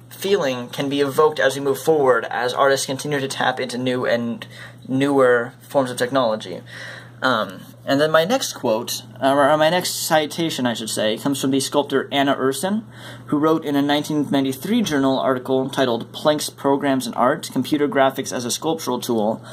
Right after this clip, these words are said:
about the myriad ways in which digital tools can be applied to the world of sculpture.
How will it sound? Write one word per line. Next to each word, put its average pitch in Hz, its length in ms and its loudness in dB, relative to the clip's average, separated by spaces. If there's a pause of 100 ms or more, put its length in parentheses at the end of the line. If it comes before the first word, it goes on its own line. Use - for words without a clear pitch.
(280)
about 147 240 2
the 147 80 2
myriad 170 400 2
ways 135 380 0
in 131 80 0
which 131 200 -4
digital 160 340 0
tools 127 440 0
can 131 100 -2
be 123 100 0
applied 135 500 0
to 135 60 2
the 123 120 -2
world 120 200 0
of 104 80 -8
sculpture. 110 500 -4